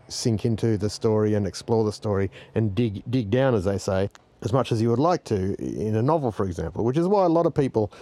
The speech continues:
prefer to write a full novel than a short story or even a picture book, because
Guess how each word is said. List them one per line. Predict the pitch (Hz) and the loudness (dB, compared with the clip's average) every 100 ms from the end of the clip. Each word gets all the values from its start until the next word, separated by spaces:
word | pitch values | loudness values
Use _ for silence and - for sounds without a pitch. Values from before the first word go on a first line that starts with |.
| - | -20
prefer | - 120 143 | -4 2 4
to | 135 | 4
write | 110 113 | 4 4
a | 107 | 2
full | - 127 | 0 2
novel | 110 117 107 | 4 4 2
than | 98 | 0
a | 98 | -2
short | - 123 101 | 0 -2 -2
story | - 110 107 | -2 0 2
or | 101 104 | 2 0
even | 98 | -2
a | 98 | -4
picture | - - 98 | -6 -8 -8
book, | 71 - | -8 -10
because | - - 98 | -8 -6 -6